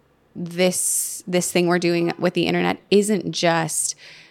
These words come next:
mm, as simple as, like, me putting myself out there, bracing for impact,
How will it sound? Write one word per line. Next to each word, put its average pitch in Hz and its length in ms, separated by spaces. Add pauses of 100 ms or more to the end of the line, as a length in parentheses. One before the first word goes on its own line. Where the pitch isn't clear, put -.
(760)
mm, 156 480
as 170 160
simple 170 280
as, 151 140
like, 151 160
me 170 140
putting 175 280
myself 156 360
out 156 140
there, 160 180
bracing 156 480
for 147 160
impact, 156 560